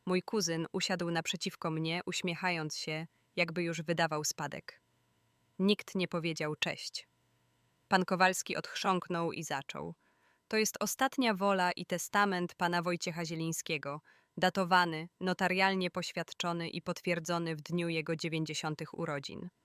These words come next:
Zrobił pauzę, a potem spojrzał na mnie. „Pani Agnieszko, proszę otworzyć szkatułkę”. Skinęłam głową i podniosłam wieczko. W środku znajdował się zegarek kieszonkowy dziadka, ten, który nakręcał każdego ranka o siódmej.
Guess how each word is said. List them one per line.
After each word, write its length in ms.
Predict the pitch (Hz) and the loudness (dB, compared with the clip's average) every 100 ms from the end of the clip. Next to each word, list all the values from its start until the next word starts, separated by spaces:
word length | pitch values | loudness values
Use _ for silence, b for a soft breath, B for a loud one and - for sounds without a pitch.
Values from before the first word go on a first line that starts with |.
| _ _ _ _ _ _ _ _ _ | _ _ _ _ _ _ _ _ _
Zrobił 400 | 185 196 190 185 | 0 2 2 0
pauzę, 560 | - 190 185 170 170 175 | 2 4 4 2 -2 -2
a 80 | 175 | -2
potem 300 | 175 170 170 | -2 -2 -4
spojrzał 480 | - 175 165 156 | -2 -2 0 -2
na 140 | 151 143 | -4 -4
mnie. 280 | 143 143 151 _ _ _ _ _ _ _ _ _ _ | -6 -8 -12 _ _ _ _ _ _ _ _ _ _
„Pani 260 | - 214 208 | 2 4 6
Agnieszko, 520 | 190 185 175 - 160 | 4 2 0 0 -6
proszę 320 | - 226 226 | 0 0 2
otworzyć 440 | 185 - 185 175 - | 0 0 -2 -2 -6
szkatułkę”. 640 | - 165 160 147 - 143 151 _ _ _ _ | -6 -4 -4 -6 -6 -10 -10 _ _ _ _
Skinęłam 560 | - - 196 196 185 180 | -8 0 2 4 4 4
głową 440 | 185 185 202 208 | 2 2 2 0
i 140 | - | -2
podniosłam 560 | - 180 175 160 170 165 | -2 -2 0 -2 -2 -2
wieczko. 500 | 151 143 - 151 160 - _ _ _ _ _ | -2 -6 -8 -8 -10 -14 _ _ _ _ _
W 60 | |
środku 440 | - 208 226 - 247 | -2 0 0 0 0
znajdował 480 | 202 196 185 190 185 | 2 2 4 2 0
się 160 | 190 | 0
zegarek 500 | 175 175 190 185 - | 0 2 4 4 0
kieszonkowy 560 | - 180 175 170 175 165 | -6 -4 -4 -2 -2 -2
dziadka, 540 | 160 156 - 151 156 - _ | -2 -2 -4 -8 -8 -12 _
ten, 260 | - 185 196 | 0 0 0
który 280 | - 180 170 | -2 -2 0
nakręcał 520 | 165 - 180 180 170 | -2 0 0 2 -2
każdego 460 | - 165 170 175 175 | -2 -2 0 0 0
ranka 320 | 165 170 175 | 0 -2 -4
o 80 | 165 | -6
siódmej. 560 | - 156 147 143 156 | -6 -6 -6 -8 -10